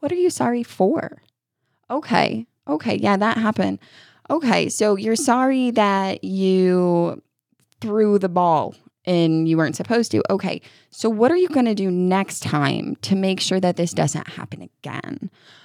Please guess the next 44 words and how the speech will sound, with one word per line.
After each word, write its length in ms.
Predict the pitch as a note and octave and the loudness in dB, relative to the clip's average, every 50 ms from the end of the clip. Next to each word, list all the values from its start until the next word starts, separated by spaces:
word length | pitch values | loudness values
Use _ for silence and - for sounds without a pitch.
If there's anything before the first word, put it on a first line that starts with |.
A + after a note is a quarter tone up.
| - - _ | -20 -6 _
And 180 | - G#3 G#3 A3 | 0 2 2 2
it's, 240 | G#3+ G#3 - - - | 2 0 -2 -2 0
and 200 | - A3+ A3+ - - | 2 2 2 2 2
instead 460 | - A3+ A3 G#3+ - - - C4 C4 | 2 2 2 0 -2 0 0 2 2
of 100 | C4 A#3+ - | 2 2 0
saying, 360 | - - G#3+ G3 F#3+ F3+ F#3+ - | 0 2 2 2 2 2 4 4
"This 180 | F#4 A4 - | 4 4 4
is 100 | C#5 - - | 2 0 2
the 80 | F#3+ | 0
structure, 400 | F3+ - - G3 - - - D3 | 0 4 4 4 4 4 0 -4
you 200 | D3+ D#3+ F3 F3+ | 0 4 4 4
better 220 | F#3 F3+ E3 E3+ E3+ | 4 4 2 2 2
use 280 | F3 G3 C4+ D4 - | 0 0 0 0 2
it," 160 | G3 F#3+ F3+ - - | 2 0 0 2 2
it's 260 | G#3 G3+ G3 - - - | 2 2 2 0 -6 -10
using 520 | F#3+ F#3+ F#3 A#3 C4+ D4+ D#4 E4 D4 B3 | -8 -4 0 0 2 4 4 4 4 4
that 180 | A3 G3+ - - | 4 2 0 -2
structure 580 | - - F#3 F3+ F3 - - - E3+ E3+ E3 E3 | -2 0 2 2 2 2 0 0 0 0 0 0
to 240 | - - F#3+ F#3 - | 2 4 4 4 4
ask 280 | - F3+ F#3 G3+ - - | 4 2 2 2 2 2
them 140 | G3 G3 F3+ | 2 2 2
the 60 | F3+ | 0
questions 600 | - - F3 E3+ F3+ - - A3+ B3+ C#4+ D4 - | 0 0 0 0 0 0 0 2 2 2 2 0
to 120 | - - G3 | -2 -4 -2
get 200 | - F#3 F#3+ - | -2 -2 -2 0
them 160 | G3 F#3+ F#3+ | 0 0 0
to 140 | - - F3+ - _ _ _ | 0 -4 -6 -8 _ _ _
think 380 | - A#3+ A3+ G3+ F3+ F3 - - _ _ _ _ _ _ | 2 2 4 2 2 0 -4 -10 _ _ _ _ _ _
in 280 | - G#3+ G#3+ G#3 G3 F#3 | 0 2 2 2 4 4
that 240 | F#3+ F3 F3 - - | 4 4 4 2 0
regard, 540 | - E3 E3 D#3+ E3 F#3 F3+ E3+ D#3+ D#3 D#3+ | 0 0 0 2 2 2 2 2 2 0 0
to 120 | - E3+ E3+ | -2 -2 0
have 260 | E3 F3 F#3 F#3 G3+ | 0 2 2 2 2
them 260 | F#3+ F3+ F3 E3 E3 - - - - - _ _ | 2 2 2 2 0 -2 -6 -12 -20 -20 _ _
kind 240 | - - G#3 G#3 G#3 | -6 -2 0 2 2
of, 140 | F#3+ F#3 F3+ | 2 2 4
when 120 | F#3+ G3+ G3+ | 2 2 4
they 140 | F#3+ F#3 F3 | 4 2 2
do 260 | D#3+ F#3 F#3+ G#3 B3 | 2 2 2 4 4
mess 300 | A3+ G3 F3+ E3+ - - | 4 2 2 2 2 2
up, 200 | E3+ E3 E3 - | 0 0 0 0
they 120 | F#3 F#3+ | 0 2
are 140 | G3 G3 F#3 - | 2 2 2 2
already 460 | F3 F3 F3 F3+ F3 F3 E3+ E3 - | 2 2 2 2 0 0 -2 -4 -6